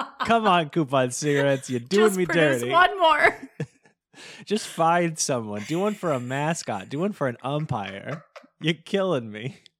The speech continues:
Speaker 1: Um, and these cards depict, depict players from the National, American, and Southern Leagues with their
Speaker 2: Hmm.
Speaker 1: names and teams at bottom. The only, uh, example I have, I have an example here of one of Chief Bender.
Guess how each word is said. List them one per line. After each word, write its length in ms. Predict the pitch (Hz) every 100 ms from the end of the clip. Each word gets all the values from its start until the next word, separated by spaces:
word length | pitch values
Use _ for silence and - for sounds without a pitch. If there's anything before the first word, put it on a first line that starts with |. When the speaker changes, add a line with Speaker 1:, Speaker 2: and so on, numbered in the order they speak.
| _ - 165 - - 160 135
Speaker 1:
Um, 440 | 139 143 139 139
and 80 | 143
these 160 | 175
cards 280 | - 180 143
depict, 440 | 165 - 160 _ -
depict 340 | 143 160 -
players 300 | 165 151 143
from 180 | - 110
the 100 | 110
National, 600 | 139 170 170 - 180 170
American, 600 | 107 117 151 160 160 143
and 180 | 107 104
Southern 500 | - 170 180 196 165
Leagues 440 | 151 147 147 151 _ _ _ _
with 140 | 113 -
their 120 | 104
Speaker 2:
Hmm. 100 | 107
Speaker 1:
names 360 | 117 135 147 131
and 180 | 107
teams 340 | - 139 135 127
at 180 | 117 -
bottom. 360 | 98 95 92
The 120 | 107
only, 440 | 135 160 180 175 -
uh, 340 | 117 113 107 - 110
example 480 | 101 113 127 131 110
I 120 | 107
have, 180 | 104 107
I 80 |
have 180 | 117 151
an 60 | 170
example 380 | 110 117 110 107
here 200 | 104 104
of 120 | 101
one 360 | 104 104 101 - _ _ _ -
of 320 | 104 95 - _ _ _ _
Chief 580 | - - 220 247 - -
Bender. 800 | 101 95 156 180 135 101 82 104